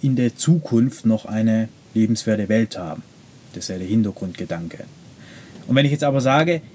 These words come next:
ich setze keine Kinder mehr in die Welt, um das Klima zu schützen, dann ist es meines Erachtens selbst widersprüchlich, weil wir schützen das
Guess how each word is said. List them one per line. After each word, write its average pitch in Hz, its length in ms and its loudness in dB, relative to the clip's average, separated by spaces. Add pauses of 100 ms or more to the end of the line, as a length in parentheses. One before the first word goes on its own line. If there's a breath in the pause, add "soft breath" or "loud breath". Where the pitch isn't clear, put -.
(140)
ich - 360 -2 (260)
setze 147 360 -2
keine 131 280 0
Kinder 202 360 4
mehr 131 220 4
in 120 140 0
die 110 180 0
Welt, 120 380 0
um 147 160 2
das 131 200 -4
Klima 180 360 2
zu 107 140 -4
schützen, 143 560 -2 (420 loud breath)
dann 135 160 2
ist 147 180 -2
es 147 120 -4
meines 143 360 0
Erachtens 156 460 -4
selbst 156 360 2
widersprüchlich, 107 920 -4
weil 117 240 0 (580 loud breath)
wir 135 100 0
schützen 165 340 2
das - 200 -2